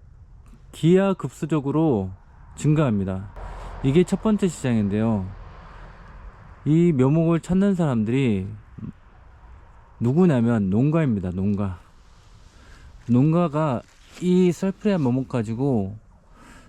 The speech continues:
어, 증식을 해서 돈을 벌기 위해서 폭발적으로 찾는 것입니다.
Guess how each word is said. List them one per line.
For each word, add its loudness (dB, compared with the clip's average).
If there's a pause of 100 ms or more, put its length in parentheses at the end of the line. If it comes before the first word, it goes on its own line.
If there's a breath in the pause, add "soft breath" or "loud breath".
(140 loud breath)
어, -4
증식을 0
해서 -2
돈을 2
벌기 0
위해서 -4 (240)
폭발적으로 -2
찾는 -4
것입니다. -4